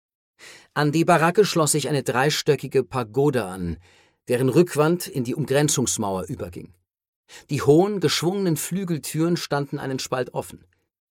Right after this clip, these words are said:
Sie knarzten, als sich Tolot hindurchschob. Das Innere bot einen starken Kontrast zu den bisher untersuchten Räumen. Die Zimmer quollen über vor Krimskrams. Auf den Tischen und Stühlen türmten sich Ausdrucke, antike Folianten,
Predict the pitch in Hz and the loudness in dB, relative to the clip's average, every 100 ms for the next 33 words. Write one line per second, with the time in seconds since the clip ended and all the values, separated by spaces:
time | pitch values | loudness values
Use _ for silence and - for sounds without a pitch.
0 | _ - 120 147 151 143 - - 110 110 | _ -10 -2 2 4 4 0 -2 -6 -8
1 | - 110 - - 135 113 92 123 135 123 | -8 -8 -2 4 6 4 2 -6 -4 -4
2 | - - - _ _ _ _ _ _ _ | -6 -12 -18 _ _ _ _ _ _ _
3 | _ - - - 135 - 196 180 131 147 | _ -20 -20 -4 0 6 6 6 6 4
4 | 151 151 151 - 151 160 156 - 147 - | 4 2 2 2 4 2 0 -4 -4 0
5 | 156 143 - - - 135 123 117 113 - | 2 2 0 -2 -6 -4 -4 -4 0 2
6 | 143 123 107 98 101 90 101 101 110 104 | 4 2 0 -2 -2 -6 -4 0 2 0
7 | 90 90 - _ _ 139 120 190 160 - | -4 -8 -18 _ _ -4 4 6 6 6
8 | 160 147 147 196 170 151 131 - 123 - | 4 6 4 0 4 8 8 6 -2 -2
9 | 165 156 - 107 80 - - _ _ _ | 0 0 0 -4 -10 -10 -12 _ _ _
10 | 139 147 - 160 156 196 220 208 160 - | 2 2 4 2 4 2 2 0 -2 -4
11 | - 202 180 147 117 92 - 156 - 139 | -4 0 2 4 2 2 2 2 0 -4
12 | 135 127 - 139 160 - 151 139 135 110 | -4 -4 0 2 2 2 0 2 2 2
13 | - - _ 143 147 - 208 185 170 143 | -2 -20 _ 0 0 0 -4 2 4 4
14 | - 147 135 147 165 139 120 107 92 | 2 2 2 2 0 0 2 0 -2